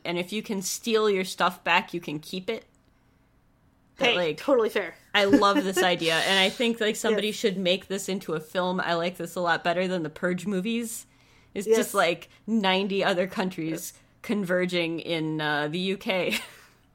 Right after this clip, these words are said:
Speaker 2: Right. Well, James, James Castor doesn't say that, but in his British Museum riff,
Speaker 1: Yes.
Speaker 2: he does say,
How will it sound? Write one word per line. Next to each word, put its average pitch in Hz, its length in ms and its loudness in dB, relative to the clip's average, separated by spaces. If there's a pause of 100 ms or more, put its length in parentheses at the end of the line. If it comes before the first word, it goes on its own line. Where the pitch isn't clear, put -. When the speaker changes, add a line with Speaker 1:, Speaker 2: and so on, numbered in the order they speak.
(180)
Speaker 2:
Right. 208 280 -4 (340)
Well, 247 240 6
James, 339 260 4
James 403 280 6
Castor 359 260 8
doesn't 254 220 4
say 226 140 2
that, 240 220 8
but 208 140 -4
in 254 120 -2
his 247 200 -4
British 220 300 0
Museum 202 320 -4
riff, 254 200 4
Speaker 1:
Yes. 180 540 0
Speaker 2:
he 233 160 -6
does 202 240 -2
say, 233 560 2